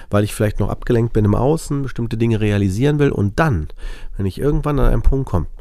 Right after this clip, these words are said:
Spaß von Lebensmitte, guter Zeitpunkt, plus minus, ähm, wo man sagen kann von sich, ich habe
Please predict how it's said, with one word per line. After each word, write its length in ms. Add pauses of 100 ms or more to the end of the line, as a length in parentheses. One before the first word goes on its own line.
Spaß 320
von 140
Lebensmitte, 540 (460)
guter 300
Zeitpunkt, 500 (240)
plus 300
minus, 440 (300)
ähm, 400
wo 100
man 300 (600)
sagen 440
kann 260
von 200
sich, 200
ich 160
habe 140